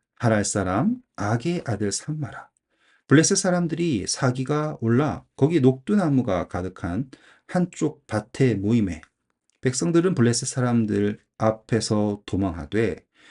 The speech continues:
그는 그 밭 가운데 서서 막아 블레셋 사람들을 친지라. 여호와께서 큰 구원을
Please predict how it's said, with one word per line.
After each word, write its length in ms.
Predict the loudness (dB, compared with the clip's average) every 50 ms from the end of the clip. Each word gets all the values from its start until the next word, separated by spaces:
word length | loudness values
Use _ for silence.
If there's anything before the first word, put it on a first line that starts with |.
| -20 -20 _ _ _ _
그는 260 | 2 2 2 2 4
그 180 | 2 0 0 0
밭 340 | -4 -8 -8 -8 -8 -8
가운데 360 | -6 -4 -2 -2 0 -2 -2 -2
서서 300 | -2 -2 0 0 0 2
막아 380 | 0 0 0 0 -2 -2 -4 _ _ _ _ _
블레셋 320 | -4 -4 -4 -4 -6 -8 -8
사람들을 560 | -8 -6 -6 -4 -4 -4 -4 -6 -6 -6 -6
친지라. 580 | -6 -6 -6 -6 -8 -8 -12 -14 -14 -16 -20 _ _ _ _ _ _ _ _ _ 0
여호와께서 680 | 2 4 6 6 6 4 4 2 -2 -2 -2 -4 -4 -4
큰 360 | -2 0 0 0 0 -2 -4
구원을 680 | -2 2 4 4 4 4 2 0 0 -2 -4 -6 -8